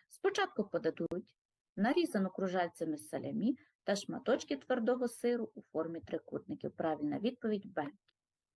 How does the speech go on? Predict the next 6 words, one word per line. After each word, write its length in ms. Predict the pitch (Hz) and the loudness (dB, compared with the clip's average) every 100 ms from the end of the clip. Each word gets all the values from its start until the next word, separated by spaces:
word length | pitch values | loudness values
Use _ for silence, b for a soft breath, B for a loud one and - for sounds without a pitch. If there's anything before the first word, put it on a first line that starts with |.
| _ _ _ _ _ _ _ _ _ | _ _ _ _ _ _ _ _ _
На 100 | 214 | 12
домашнє 460 | 220 311 427 - 208 | 12 12 12 12 12
завдання 560 | 196 135 139 139 165 240 - _ _ - | 12 10 10 10 10 6 4 _ _ 12
перейти 340 | 220 302 339 | 12 12 12
за 100 | 233 | 12
покликанням 680 | - 170 160 - 151 196 | 10 8 8 10 10 12